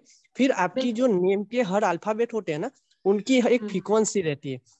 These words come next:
Speaker 1: वो frequency,
Speaker 2: बिल्कुल।
Speaker 1: जैसे कि आपका नेम है रीना,
Speaker 2: हम्म।
Speaker 1: ओके, एन ए आया, तो एन ए का
Speaker 2: हम्म।
Speaker 1: फ्रीक्वेंसी कुछ अलग रहेगा और ए एन का frequency अलग रहेगा। और frequency
Speaker 2: बिल्कुल।
Speaker 1: जो है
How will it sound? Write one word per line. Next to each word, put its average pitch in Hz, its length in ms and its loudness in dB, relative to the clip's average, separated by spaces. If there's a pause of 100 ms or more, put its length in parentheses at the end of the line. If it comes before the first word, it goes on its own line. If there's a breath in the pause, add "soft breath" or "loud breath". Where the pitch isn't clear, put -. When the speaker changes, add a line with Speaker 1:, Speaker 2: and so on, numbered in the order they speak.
(120)
Speaker 1:
वो 226 120 4
frequency, 240 720 2
Speaker 2:
बिल्कुल। - 400 -6
Speaker 1:
जैसे 185 300 2
कि 262 140 -2
आपका 175 400 -2
नेम 220 340 2
है 226 280 -4 (100)
रीना, 180 400 -2 (1000)
Speaker 2:
हम्म। 190 400 -10
Speaker 1:
ओके, - 280 -16 (300)
एन 220 320 0
ए 220 100 4
आया, 156 340 2 (540)
तो 226 200 -8
एन 175 220 0
ए 247 80 2
का 269 120 0
Speaker 2:
हम्म। 262 80 0
Speaker 1:
फ्रीक्वेंसी 247 460 -4
कुछ 262 200 -8
अलग 247 200 -2
रहेगा 240 380 -2 (220 soft breath)
और 247 120 -2
ए 226 180 -2
एन 247 280 0
का 254 100 -4
frequency 233 520 -6
अलग 190 220 -2
रहेगा। 139 320 -8 (400)
और 214 100 -6
frequency 247 600 0
Speaker 2:
बिल्कुल। 240 60 -2
Speaker 1:
जो 269 100 2
है 226 300 0